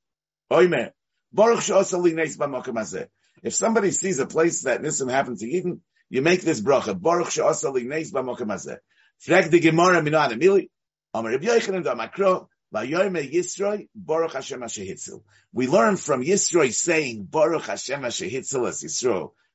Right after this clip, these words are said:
miyav Mitzrayim." We learn from there that a roya makom shenasu by nisim Yisrael makes a bracha. Frag the Maharsha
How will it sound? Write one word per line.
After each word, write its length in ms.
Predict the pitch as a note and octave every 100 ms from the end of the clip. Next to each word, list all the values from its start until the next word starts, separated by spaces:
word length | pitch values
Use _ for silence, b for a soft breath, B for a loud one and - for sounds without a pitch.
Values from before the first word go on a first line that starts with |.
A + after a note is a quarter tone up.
| -
miyav 300 | G2+ B2 A2
Mitzrayim." 600 | G2 - A#2 A2+ A#2 F#2+ _ _ _ _ -
We 140 | A2+
learn 280 | C#3 G3 F#3
from 280 | - C#3 A#2+
there 380 | D#3 F#3 F#3+ _ _ _ -
that 200 | A#2 G#2+
a 100 | G#2
roya 380 | D3+ F#3 D#3+
makom 440 | B2+ E3 F3 D3+ B2
shenasu 520 | - B2 D3 D#3+ D3+
by 120 | A#2+ B2
nisim 280 | D3+ C#3+
Yisrael 580 | A#2+ A2 - D3 B2+ - _
makes 280 | - C3 -
a 80 | B2
bracha. 360 | G#2 E2+ - - _ _ _
Frag 240 | - E3 E3
the 120 | F3
Maharsha 600 | D#3+ C3 - D3+ A#2